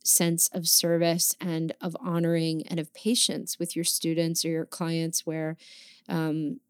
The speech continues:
you know, you're able to say, like, "I can hold a space for you being in contraction, in jealousy, in whatever, um, and also, uh, I can hold a space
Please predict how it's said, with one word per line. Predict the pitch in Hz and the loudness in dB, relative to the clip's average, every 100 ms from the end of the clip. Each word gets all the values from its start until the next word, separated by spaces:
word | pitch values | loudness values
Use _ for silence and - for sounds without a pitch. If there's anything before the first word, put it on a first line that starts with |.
| _ | _
you | 185 | -2
know, | 170 | 2
you're | 165 160 | 2 4
able | 165 156 170 | 2 2 0
to | - | 0
say, | - - 160 | -2 0 0
like, | 156 151 147 - 180 | 0 0 -2 -4 -8
"I | |
can | 175 175 | -4 -4
hold | 170 180 175 | 2 2 4
a | |
space | 170 - 170 170 | 2 2 0 0
for | - 170 | -2 -2
you | 170 160 | 0 0
being | 151 160 160 156 156 - | -2 -2 -2 0 -2 -4
in | 165 | -4
contraction, | 147 170 156 - 160 - - 156 151 | -2 -2 -2 0 0 0 0 0 -2
in | - 170 | -2 -2
jealousy, | 160 156 156 - - 151 147 - | 0 0 2 0 2 2 0 0
in | 165 165 | -2 0
whatever, | 156 156 160 160 160 156 - - - - | 0 2 2 2 2 0 -4 -16 -18 -6
um, | 170 156 151 - - | 0 2 0 -2 -2
and | 185 180 175 - | 2 4 2 2
also, | 170 170 - 160 160 151 147 160 _ _ - - _ | 0 2 2 0 2 2 0 -4 _ _ -20 -20 _
uh, | 160 165 156 165 - - _ _ _ _ _ - - - | 2 2 2 0 -2 -6 _ _ _ _ _ -14 -14 -14
I | - 156 | -4 -2
can | 180 175 | 0 0
hold | 170 175 160 | 4 4 4
a | |
space | 175 - 170 165 | 2 4 2 2